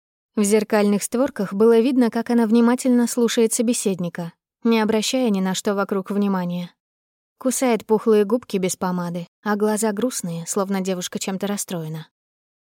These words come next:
И ещё от неё пахло карамелью, сладкой, тягучей. Наверняка вкус её губ именно карамельный. Член моментально среагировал,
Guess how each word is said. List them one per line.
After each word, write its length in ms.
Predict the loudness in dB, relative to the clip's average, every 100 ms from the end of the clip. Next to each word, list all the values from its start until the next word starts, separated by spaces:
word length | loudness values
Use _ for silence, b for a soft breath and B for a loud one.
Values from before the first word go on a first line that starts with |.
| _ _ 0
И 80 |
ещё 400 | 4 4 4 2
от 120 | 0 0
неё 280 | 2 2
пахло 380 | 2 -2 0 -2
карамелью, 680 | 2 2 2 4 2 0 -6 _ _
сладкой, 600 | -8 0 0 0 -4 -8
тягучей. 580 | -2 -2 0 -2 -4 -8 -14 _ _ 0
Наверняка 580 | 2 4 4 2 2 -4
вкус 320 | -4 -4 -2
её 180 | 0 2
губ 220 | 0 0
именно 300 | 0 0 -2
карамельный. 600 | -2 -4 -2 -4 -6 -8 -12 _ _ _ _ _ _ _ _ _ _ -6
Член 360 | 0 2 2
моментально 560 | 2 2 2 0 -4 -2
среагировал, 760 | -2 -2 -2 -2 -4 -4 -8